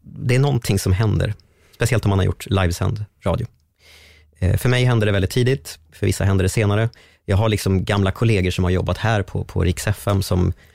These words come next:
bestämde sig för att byta bana i livet och sådär. Och, och en är fastighetsmäklare nu, men ändå hoppar in på helgerna.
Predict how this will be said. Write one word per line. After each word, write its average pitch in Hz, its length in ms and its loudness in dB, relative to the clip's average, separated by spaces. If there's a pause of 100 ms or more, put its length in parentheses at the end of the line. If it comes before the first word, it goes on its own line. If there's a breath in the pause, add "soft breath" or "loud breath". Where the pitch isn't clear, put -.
(160 soft breath)
bestämde 90 360 0
sig 85 120 0
för 90 100 -2
att 87 60 0
byta 90 240 2
bana 95 340 0
i 101 40 2
livet 90 260 0
och - 60 -12
sådär. 90 300 -2
Och, 92 300 0
och 90 120 -2
en 95 240 2
är 90 280 0 (200)
fastighetsmäklare 101 840 -2
nu, 87 140 2
men 107 160 0
ändå 220 520 0
hoppar 156 320 -2
in 143 320 0
på - 160 -4
helgerna. 117 500 0